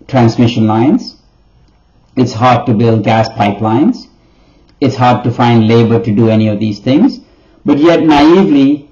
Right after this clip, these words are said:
we're shutting down what we already have and asking our companies to shut down what we have, and we're not supporting the expansion of what we have to even continue with the basic energy requirements the world needs.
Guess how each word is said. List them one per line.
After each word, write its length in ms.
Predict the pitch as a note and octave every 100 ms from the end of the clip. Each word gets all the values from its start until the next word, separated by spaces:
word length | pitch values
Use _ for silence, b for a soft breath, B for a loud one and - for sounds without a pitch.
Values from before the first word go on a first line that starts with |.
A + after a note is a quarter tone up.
| -
we're 180 | D3
shutting 440 | - - E3+ E3+ D#3
down 340 | D3 D3+ D3
what 160 | C3+ B2+
we 140 | C#3
already 280 | C3+ C3 C3
have 440 | A#2 D#3+ A#2 A#2 - - _ -
and 140 | C3+
asking 420 | C#3+ D#3 D3+ D3
our 240 | C#3 C3+ B2+
companies 460 | D#3+ E3 D3 B2
to 80 | -
shut 280 | A#2 B2 G#2
down 200 | A2+ A2
what 140 | G#2
we 100 | A2
have, 300 | G#2 A2 D3+
and 100 | D#3
we're 80 | C#3
not 220 | C#3+ D3+
supporting 840 | - C3+ - D#3 D#3 D3 A#2+ A#2 B B B
the 100 | C3+
expansion 640 | C3 - C#3+ C#3+ C#3+ C#3
of 80 | C3
what 160 | B2+ B2+
we 100 | B2
have 440 | A#2+ A#2+ G2+ -
to 80 | C#3+
even 340 | D3+ E3+ D#3
continue 800 | - C3+ A#2+ D#3 D3 C#3 C3 B2 B B
with 140 | C3
the 80 | B2
basic 420 | G#2+ B2+ B2 B2+
energy 320 | B2 A#2+ A2+ A2+
requirements 480 | A2 A2+ G#2+ G#2
the 80 | G2+
world 240 | G#2 G2 F#2+
needs. 320 | G#2 A#2+